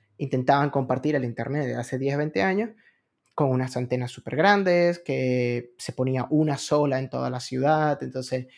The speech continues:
tenía un coste de más de dos mil, tres mil dólares. Hay varias de estas en África, eh, en, en algunas ciudades de África que sirven como un repetidor, eh, de la información que viene desde otra ciudad.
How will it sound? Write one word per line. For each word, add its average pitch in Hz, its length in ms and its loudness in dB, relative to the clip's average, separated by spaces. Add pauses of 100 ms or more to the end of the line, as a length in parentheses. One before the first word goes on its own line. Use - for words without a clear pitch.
(120)
tenía 135 240 -2
un 123 60 -4
coste 131 280 -2
de 127 100 0
más 131 140 -2
de 131 80 -6
dos 117 120 -2
mil, 147 200 0
tres 135 160 -8
mil 120 160 -2
dólares. 131 400 0 (300)
Hay 135 160 -2
varias 131 280 0
de 139 60 0
estas 123 240 -8
en 120 100 -4
África, 165 420 -6 (1120)
eh, 120 560 -4
en, 127 120 -8
en 135 140 -4
algunas 127 260 0
ciudades 123 300 -2
de 135 80 2
África 151 400 0
que 135 80 -8
sirven 135 340 -2
como 131 460 -6 (380)
un 139 200 -2
repetidor, 131 960 0 (680)
eh, 113 520 -10 (160)
de 131 220 -2
la 123 320 0
información 123 880 -2
que 117 140 -8
viene 131 300 -4
desde 120 220 -2
otra 120 160 -10
ciudad. - 280 -12